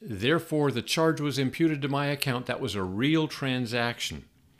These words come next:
Judicial is an imputation where I didn't actually do it, <clears throat> but it is imputed to my account.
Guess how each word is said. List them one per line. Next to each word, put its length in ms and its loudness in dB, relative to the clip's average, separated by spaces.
Judicial 1000 0
is 220 2
an 120 0
imputation 720 0
where 240 0
I 240 2
didn't 380 2
actually 480 2
do 320 2
it, 220 -10
<clears throat> 260 6
but 260 6
it 100 8
is 220 6
imputed 920 0
to 120 0
my 200 2
account. 500 -4